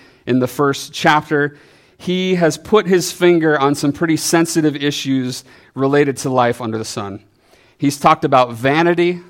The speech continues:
chasing after the wind, how life can be meaningless. He's talked about our toil and our struggle.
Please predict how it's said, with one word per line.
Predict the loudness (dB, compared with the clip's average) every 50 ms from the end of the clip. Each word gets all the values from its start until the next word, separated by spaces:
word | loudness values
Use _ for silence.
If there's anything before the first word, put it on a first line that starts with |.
| _ _ _ _ _
chasing | -12 -4 0 2 2 2 2 2 2 4
after | 4 2 0 0 -2 -4
the | -2 -2
wind, | -2 -2 -2 -2 -4 -2
how | 0 0 0 0 0 -4 -10 -20 _ _ _ _ 0
life | 4 4 6 6 4 0 0
can | -2 -2 0
be | 0 -2 0
meaningless. | 0 2 4 4 6 6 6 4 4 2 0 0 -4 -6 -12 -16 -18 -20 _ _ _ -20 _ _ _
He's | -6 -6 -6 0
talked | 2 2 2 2 0
about | 0 2 2 2
our | 2 -2
toil | -2 -8 -8 -2 0 2 4 4 4 4 4 2 2 0
and | -2 -4
our | -4 -4
struggle. | -6 -8 -10 -2 2 2 2 2 0 -4 -4 -6 -10 -16